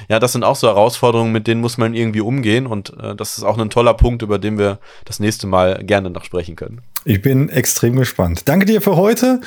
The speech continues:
Speaker 2: und euch da draußen eine ganz tolle Woche. Wir sehen, hören uns in der nächsten Woche. Bis dahin, habt eine ganz großartige Zeit.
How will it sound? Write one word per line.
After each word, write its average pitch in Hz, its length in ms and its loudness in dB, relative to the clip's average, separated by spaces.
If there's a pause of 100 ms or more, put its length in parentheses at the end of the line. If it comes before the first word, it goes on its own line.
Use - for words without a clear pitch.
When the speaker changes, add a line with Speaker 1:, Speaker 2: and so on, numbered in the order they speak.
(440)
Speaker 2:
und 143 480 2
euch 147 180 2
da 160 80 2
draußen 147 480 2
eine 117 340 2
ganz 117 300 0
tolle 135 300 2
Woche. 127 600 2
Wir 139 280 4
sehen, 135 500 2
hören 147 240 4
uns 135 320 2
in 151 140 2
der 139 100 4
nächsten 127 360 0
Woche. 117 180 2
Bis 110 180 0
dahin, 101 260 4
habt 92 120 0
eine 85 240 0
ganz 87 320 0
großartige 98 680 0
Zeit. - 420 -6